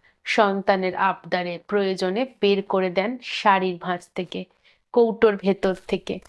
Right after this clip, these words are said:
প্রয়োজনে শখের গলার হারটা বন্ধক দিতেও দুবার ভাবেন না। অফিস কলিগ, বস, টার্গেট, মিটিং, পলিটিক্স, বাস, ট্রাম, ট্রেনের ধকল,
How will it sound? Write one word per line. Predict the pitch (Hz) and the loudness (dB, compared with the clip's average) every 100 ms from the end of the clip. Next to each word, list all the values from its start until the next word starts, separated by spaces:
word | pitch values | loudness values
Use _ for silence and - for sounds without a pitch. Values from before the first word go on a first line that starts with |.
| _ _ _ - | _ _ _ 6
প্রয়োজনে | 269 277 302 302 277 269 - | 8 10 8 6 6 4 4
শখের | 214 214 247 233 | 2 4 4 6
গলার | 226 214 220 226 | 8 8 8 6
হারটা | 202 196 - 240 208 208 - _ _ - | 0 0 4 6 6 4 -6 _ _ 2
বন্ধক | 202 202 208 208 220 202 | 6 6 6 4 4 2
দিতেও | 226 277 240 233 233 185 185 | 2 6 4 2 -4 -4 0
দুবার | 202 190 202 247 - | 0 2 0 -2 -6
ভাবেন | - 190 180 175 180 180 | 2 2 2 -2 -2 -4
না। | 175 - _ _ _ _ _ - - _ _ _ _ _ - | -8 -12 _ _ _ _ _ -20 -20 _ _ _ _ _ 2
অফিস | 233 254 - 285 - | 4 6 4 4 6
কলিগ, | 277 269 269 269 208 196 | 6 8 6 2 2 6
বস, | 202 220 233 233 - - - | 8 10 8 6 0 -2 6
টার্গেট, | 190 190 196 220 226 220 - | 6 6 4 4 4 2 -4
মিটিং, | 208 214 208 247 247 247 240 | -2 -2 0 0 0 0 6
পলিটিক্স, | 202 196 214 - 233 240 - 196 | 6 6 0 0 0 0 -2 6
বাস, | 202 220 240 - - | 8 10 6 0 -6
ট্রাম, | - 196 202 214 220 - - | 4 6 6 4 -4 -14 -2
ট্রেনের | - 233 240 240 202 | 4 6 4 -2 0
ধকল, | 190 190 - 226 | 2 2 4 4